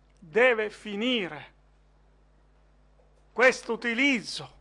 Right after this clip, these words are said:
della ricostruzione del sacrificio di Borsellino, Falcone come marketing. C'è in, c'è in gioco ben altro. C'è in gioco ben altro, la sanità delle istituzioni innanzitutto,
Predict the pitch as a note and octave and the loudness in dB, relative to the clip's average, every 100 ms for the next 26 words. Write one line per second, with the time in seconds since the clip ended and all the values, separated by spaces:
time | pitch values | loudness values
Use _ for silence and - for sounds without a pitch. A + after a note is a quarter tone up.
0 | _ _ _ _ _ _ _ F3+ G#3+ A3+ | _ _ _ _ _ _ _ 4 8 8
1 | A3 A3 A#3 - G#3+ - C4+ A#3+ G#3+ G#3+ | 8 6 2 2 -8 6 8 10 8 6
2 | - A3+ G#3+ A3 B3 G#3+ G3 F3 G3+ - | 6 2 2 -2 -2 -2 -4 0 0 4
3 | G3 E3 G3+ G#3+ G3 G#3 F#3 - B3+ G#3+ | 2 2 0 2 4 4 4 8 6 6
4 | A3+ A3 G#3+ A3 C#4 A3+ - A3 A3 F#3 | 2 4 6 10 10 8 2 0 0 0
5 | E3+ D3 C3+ _ _ _ _ _ _ _ | 0 -4 -10 _ _ _ _ _ _ _
6 | _ - - B3+ A#3 A3 G#3+ G#3 - C4 | _ -4 4 6 6 4 0 -2 6 8
7 | C#4 B3+ A#3 G#3+ D#3+ D4 C#4+ - G#3+ F3+ | 10 8 4 2 10 12 12 10 6 4
8 | E3 F3+ C#4 C#4 A#3+ C#4 C4 G#3 D3+ - | 2 10 10 10 8 8 8 6 -2 -4
9 | E3 C#3+ - - _ _ _ _ _ _ | -2 -2 -8 -20 _ _ _ _ _ _
10 | _ _ _ _ - - B3 G3+ G3 F#3 | _ _ _ _ -4 4 4 4 -2 8
11 | C#4 C#4+ A#3+ G#3+ A3 A#3 F#3 - F3 G#3 | 10 10 6 4 4 4 2 -2 4 6
12 | A3 - A#3 A#3 A3+ - D#4 A#3+ F#3+ F3+ | 6 6 4 4 0 8 8 8 4 0
13 | E3+ - F#3 E3+ D#3 - E3+ D3+ D#3 D#3+ | -4 -6 -8 -8 -8 -8 -8 -6 -6 -6
14 | D#3+ - F3+ F3 - - | -8 -10 -14 -14 -16 -20